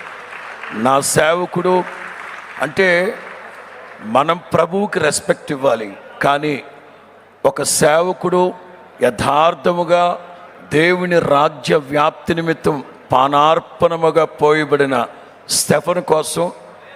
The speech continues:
యేసు ప్రభు నిలవబడి మరీ పరలోకానికి ఆహ్వానించారు.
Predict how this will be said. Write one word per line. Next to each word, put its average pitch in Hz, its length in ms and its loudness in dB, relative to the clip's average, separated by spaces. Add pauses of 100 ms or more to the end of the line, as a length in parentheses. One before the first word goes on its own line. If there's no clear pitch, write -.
(340)
యేసు 147 440 2
ప్రభు 151 460 0 (480)
నిలవబడి 165 760 2
మరీ 170 380 0 (520)
పరలోకానికి 156 680 2
ఆహ్వానించారు. 131 720 0